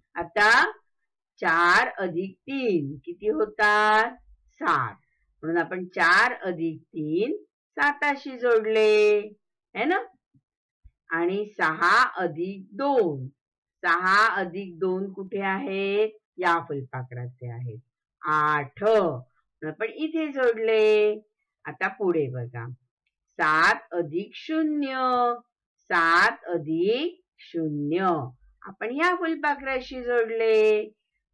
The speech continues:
पण सात आपल्याला दोन ठिकाणी दिसतायत, इकडे पण आहेत आणि इथे पण आहेत, हो की नाही? मग सात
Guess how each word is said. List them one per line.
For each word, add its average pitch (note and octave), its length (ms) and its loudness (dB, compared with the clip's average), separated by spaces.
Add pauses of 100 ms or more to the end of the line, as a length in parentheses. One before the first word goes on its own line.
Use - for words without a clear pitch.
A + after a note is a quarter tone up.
(120)
पण E3 360 -2
सात D3 460 -4
आपल्याला E3 420 -6
दोन E4 340 0
ठिकाणी C#4 500 -6
दिसतायत, A3 800 0
इकडे F3+ 340 -2
पण F#3 260 -4
आहेत F#3+ 640 -2 (420)
आणि D#3+ 240 -2
इथे G3+ 460 -8 (120)
पण C3+ 140 -8
आहेत, C3+ 360 -12 (260)
हो D3+ 160 -14
की A#3 80 -8
नाही? G#4+ 280 -4 (520)
मग G#3+ 360 0 (640)
सात F#3+ 320 0